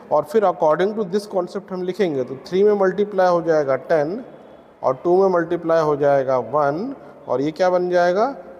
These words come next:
थर्टी प्लस टू is equal to थर्टी टू। ऐसे,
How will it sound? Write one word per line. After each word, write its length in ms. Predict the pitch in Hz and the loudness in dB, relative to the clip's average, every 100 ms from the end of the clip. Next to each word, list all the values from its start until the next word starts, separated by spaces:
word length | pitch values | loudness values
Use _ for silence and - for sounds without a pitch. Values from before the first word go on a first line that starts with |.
| - | -4
थर्टी 380 | 135 131 - 185 254 - - - | -2 -2 -4 -6 -6 -10 -20 -10
प्लस 300 | 135 131 127 - | 0 0 0 -4
टू 80 | 196 240 | -6 -4
is 180 | 139 139 | -6 -6
equal 280 | 139 143 143 | -2 -2 -2
to 180 | 165 165 | -6 -6
थर्टी 220 | 160 170 | -2 -2
टू। 180 | 170 165 165 - | -2 -6 -6 -8
ऐसे, 260 | 131 180 | -4 -2